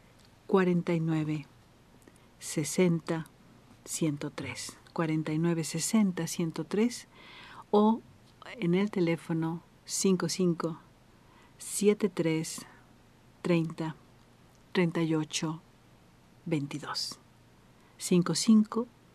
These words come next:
siete tres, treinta, treinta y ocho, veintidós.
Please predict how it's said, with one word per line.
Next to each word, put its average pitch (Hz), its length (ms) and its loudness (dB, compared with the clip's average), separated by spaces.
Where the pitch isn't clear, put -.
siete 196 600 4
tres, 170 500 0
treinta, 151 580 -2
treinta 165 320 0
y 156 140 0
ocho, 160 380 0
veintidós. 156 760 -2